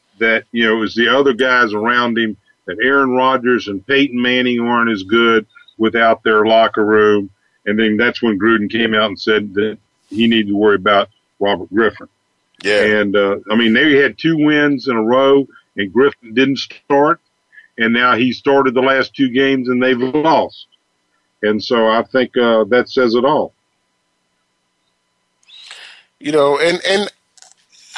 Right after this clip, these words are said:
Speaker 2: there are gonna be questions now. Is he a N F L quarterback? Can he be an N F L quarterback? And I'm not so sure he can answer those questions, because I think that the Redskins have really done themselves a disservice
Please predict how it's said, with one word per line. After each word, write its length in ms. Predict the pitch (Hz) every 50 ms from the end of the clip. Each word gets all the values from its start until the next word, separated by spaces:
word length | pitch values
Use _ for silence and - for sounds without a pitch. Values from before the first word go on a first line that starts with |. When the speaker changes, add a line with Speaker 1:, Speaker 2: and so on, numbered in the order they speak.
| 117 - - - - - - - - -
Speaker 2:
there 240 | 143 147 143 190 226
are 60 | 262
gonna 140 | 262 285 254
be 120 | 226 247
questions 580 | 240 - - 226 233 269 - - 233 214 190 175
now. 300 | 165 147 139 127 117 113
Is 420 | 110 92 107 135 160 175 180 -
he 340 | - 190 208 208 214 214 202
a 260 | - 170 190 202 190 139 170
N 80 | 175 190
F 180 | 196 185 -
L 140 | 196 208 208
quarterback? 640 | 202 - - 202 220 240 262 220 175 123 101 - -
Can 280 | - - 170 165 175 196
he 180 | 202 214 214
be 440 | 175 147 143 214 254 294 294 262 220 - - - - - - _ -
an 140 | 127 123 -
N 140 | - 139 131
F 200 | 131 123 - -
L 140 | 127 117 110
quarterback? 640 | - - 139 120 113 107 101 98 104 95 78 - - - - - - - - - - - _ _ _ _ _ _ _ _ _ _ _ _ _ _ _ _ - - -
And 240 | 143 135 127 131
I'm 180 | 135 131 151 165
not 160 | 160 151 143
so 180 | - - 147 139
sure 220 | - - - 143
he 160 | 139 151 160
can 140 | 143 - 135
answer 340 | 139 135 135 135 131 - 127
those 160 | 117 117 113
questions, 460 | - - 123 117 117 - - 113 110
because 420 | 104 113 113 - - 131 120 117 113
I 80 | 127
think 300 | 131 - - 139 127 98
that 180 | 113 113 107 -
the 80 | 113 107
Redskins 540 | 113 127 131 131 - - - 117 110 104
have 100 | 110 104
really 240 | 101 113 127 127 123
done 220 | 110 113 120 120 113
themselves 480 | 117 107 - - 127 117 117 110 104
a 80 | 104 92
disservice 760 | 92 120 123 - - - 131 123 123 117 110 107 98 -